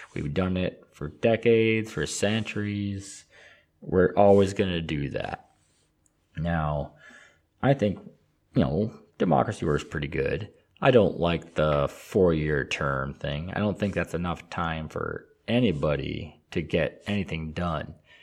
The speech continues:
I mean, you're spending the first two years of your presidency just getting the hang of things. 'Cause I don't care how much experience you have. No one's just gonna go in there, become president,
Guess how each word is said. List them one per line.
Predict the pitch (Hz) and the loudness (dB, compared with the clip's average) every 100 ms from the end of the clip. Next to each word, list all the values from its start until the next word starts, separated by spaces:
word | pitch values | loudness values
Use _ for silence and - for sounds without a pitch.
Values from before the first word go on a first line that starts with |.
| - _ | -20 _
I | - | -6
mean, | 90 92 | -2 -2
you're | 92 | -4
spending | - 117 110 90 | -2 0 0 0
the | - - - | -6 -14 4
first | 120 127 - - _ _ _ _ - | 4 4 0 -14 _ _ _ _ -10
two | - 95 | -4 -2
years | 90 90 92 90 - | 0 0 0 -2 -4
of | 87 82 | -2 -2
your | 82 85 80 78 - - | -2 -2 -2 -6 -10 0
presidency | 101 87 87 - 92 95 | 0 2 -4 -6 -4 -4
just | 92 98 - - | -2 -4 -2 0
getting | 101 107 | 0 0
the | 95 | -4
hang | - 117 135 | -2 -2 -2
of | 80 | -4
things. | - 71 - - - _ - - - | -4 -6 -6 -12 -16 _ -20 -20 -14
'Cause | - 101 - | -10 -10 -2
I | 147 | 0
don't | 127 | 0
care | - 113 110 110 - | 2 2 2 -2 -4
how | 165 | 0
much | 135 87 | 0 -2
experience | - - 80 78 - | -6 -4 -4 -6 -10
you | 80 73 | -8 -6
have. | 73 73 71 69 - _ - _ - | -4 -4 -4 -8 -12 _ -20 _ -4
No | 98 | 0
one's | 175 113 | 0 0
just | 107 - | -2 -4
gonna | 98 | -4
go | 85 101 101 | 0 2 2
in | 90 | 0
there, | 82 80 82 85 | -2 -2 -6 -8
become | - 117 110 | -6 -4 -4
president, | 107 101 95 87 78 73 | -2 0 0 -2 -4 -4